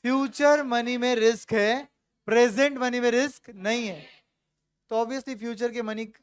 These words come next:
अलग वैल्यू कैरी करता है, प्रेजेंट का मनी अलग कैरी करता है। रिस्क,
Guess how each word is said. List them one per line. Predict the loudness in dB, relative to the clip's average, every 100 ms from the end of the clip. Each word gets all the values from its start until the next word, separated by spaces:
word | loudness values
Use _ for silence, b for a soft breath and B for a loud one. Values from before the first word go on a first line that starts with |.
| _
अलग | -6 -4 -2
वैल्यू | 0 -2 -4
कैरी | -4 -4 -4
करता | -8 -6 -6
है, | -6
प्रेजेंट | -6 -4 -4 -6
का | -6
मनी | -6 -8
अलग | -8 -6 -6
कैरी | -4 -4 -4
करता | -12 -18 -20
है। | -20 _ _ _ _ _ _
रिस्क, | -10 -10 -10 _